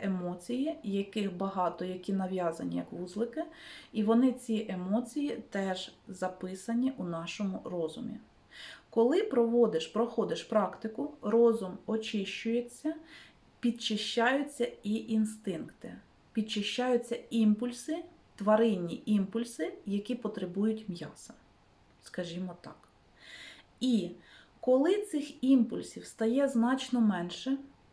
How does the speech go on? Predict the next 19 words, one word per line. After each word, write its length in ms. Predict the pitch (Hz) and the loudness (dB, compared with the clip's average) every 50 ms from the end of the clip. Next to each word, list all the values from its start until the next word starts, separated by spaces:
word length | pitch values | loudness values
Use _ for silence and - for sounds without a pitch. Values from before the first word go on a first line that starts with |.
| _ - | _ -4
коли 260 | - 220 220 254 262 | 2 4 6 6 6
зникає 640 | 233 233 240 269 269 269 - 247 220 185 180 175 180 | 6 6 6 6 6 4 4 4 4 4 4 0 0
потреба 600 | 175 214 220 220 233 220 208 175 165 - 151 - - | 0 0 0 2 4 4 4 2 2 0 -2 -2 0
і 120 | - 220 220 | 0 2 2
жадоба 540 | 214 233 226 208 202 208 185 170 165 156 | 4 4 4 4 4 2 2 0 0 0
м'яса, 640 | 170 196 202 233 226 196 160 165 - - - 233 262 285 - - - _ _ _ _ _ _ _ - - - - - _ - | 2 2 4 4 4 4 2 0 -4 -6 -4 -2 -2 -2 -4 -8 -20 _ _ _ _ _ _ _ -20 -20 -20 -20 -18 _ 0
на 260 | - 214 233 254 254 - | 4 4 6 6 4 4
енергетичному 1000 | 247 240 240 262 254 240 240 254 254 - - 349 349 - - - 302 277 262 254 233 | 4 6 6 6 6 6 4 2 2 2 2 0 0 2 2 4 6 8 8 6 6
рівні 540 | 208 196 185 180 175 185 196 214 233 240 - | 4 2 0 0 0 2 2 2 2 2 2
енергія 600 | 220 214 214 226 240 277 311 294 262 262 240 208 | 6 6 8 8 8 6 2 2 2 2 2 2
починає 580 | 208 - 202 - - 208 208 220 240 247 247 226 | 2 -2 -6 -4 0 2 2 2 4 4 2 2
відчувати 680 | 208 202 - - - 208 196 220 214 214 214 214 196 | 2 0 -2 -2 -2 2 4 4 4 4 4 0 0
мертве 640 | 196 196 196 202 202 202 185 175 175 - 170 160 160 160 | 2 4 4 4 4 2 0 -2 -4 -10 -10 -8 -8 -10
тіло, 640 | - - - 220 214 190 175 180 185 214 247 262 - - - - | -6 -2 2 2 4 2 2 0 0 0 0 -2 -4 -10 -8 -2
мертве 520 | - 196 202 202 190 185 185 - - 175 170 | 2 4 4 4 2 0 -2 -6 -6 -6 -4
м'ясо, 600 | 175 175 180 180 165 160 160 - - 233 247 285 285 - - - - - - - - - | -4 -2 -2 -2 -2 -4 -6 -8 -6 -4 -4 -4 -4 -8 -18 -20 -20 -20 -20 -14 -4 4
енергію 600 | 208 214 226 233 226 202 180 175 170 165 170 180 | 6 8 8 8 6 4 2 0 -4 -4 -2 0
мертвого 540 | 190 196 190 185 - - - 170 170 180 180 | 0 0 0 -2 -4 -8 -10 -8 -6 -4 -4
м'яса, 560 | 185 175 180 160 151 151 - - - 247 | -4 -4 -4 -4 -6 -8 -10 -8 -6 -6